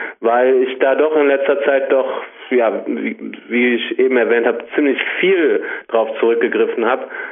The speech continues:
Und ich glaube, dass dem Körper das gut tut, mal so eine Phase ganz ohne Supplements zu überstehen. Und, ähm,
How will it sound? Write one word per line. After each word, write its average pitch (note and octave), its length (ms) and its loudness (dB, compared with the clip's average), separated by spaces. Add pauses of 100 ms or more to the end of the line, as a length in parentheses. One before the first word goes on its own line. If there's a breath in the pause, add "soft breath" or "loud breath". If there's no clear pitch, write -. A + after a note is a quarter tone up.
(160 loud breath)
Und A#2+ 140 0
ich - 80 -4
glaube, B2 260 2
dass B2+ 220 0
dem B2 120 0
Körper B2 340 2
das A#2+ 100 -4
gut C#3 180 0
tut, C3 180 -2
mal A2+ 280 2
so A2+ 60 2
eine A2 180 2
Phase A#2 520 0
ganz A#2+ 360 0
ohne G2+ 460 0
Supplements F#2+ 580 0 (720 loud breath)
zu G2 240 0
überstehen. G2+ 760 0 (840)
Und, G#2+ 380 2
ähm, G2+ 420 2